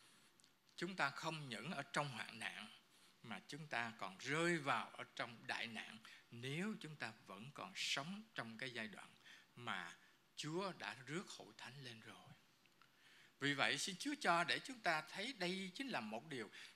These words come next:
để khiến cho mọi người trong chúng ta càng phải tỉnh thức và nhờ cậy Chúa nhiều hơn. Bây giờ tôi muốn bước qua tất cả quý vị đến cái chỗ là vậy thì Chúa xét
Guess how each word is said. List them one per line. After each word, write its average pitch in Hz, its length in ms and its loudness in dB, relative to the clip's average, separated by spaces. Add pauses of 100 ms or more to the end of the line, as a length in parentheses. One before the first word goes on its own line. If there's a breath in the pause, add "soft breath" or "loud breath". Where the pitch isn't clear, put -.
để 120 120 -2
khiến 285 360 0
cho 170 100 4
mọi 127 380 0
người 151 280 0
trong 143 180 -2
chúng 180 160 -4
ta 147 240 -2
càng 104 220 2
phải 117 100 -6
tỉnh 104 280 -6
thức 98 180 -6 (100)
và 120 100 -4
nhờ 104 320 -8
cậy 101 260 -12
Chúa 151 180 -8
nhiều 135 220 -10 (140)
hơn. 104 180 -16 (800)
Bây 156 120 4
giờ 120 180 8
tôi 127 180 2
muốn 143 380 -6 (200)
bước 143 200 -6 (120)
qua 139 340 2
tất 143 200 -6
cả 110 120 0 (100)
quý 139 80 -4
vị 110 280 -6
đến 127 220 -2
cái 160 180 -2
chỗ 113 140 -4
là 117 140 0 (360 loud breath)
vậy 139 360 10
thì 131 160 2
Chúa 208 120 2
xét 226 300 10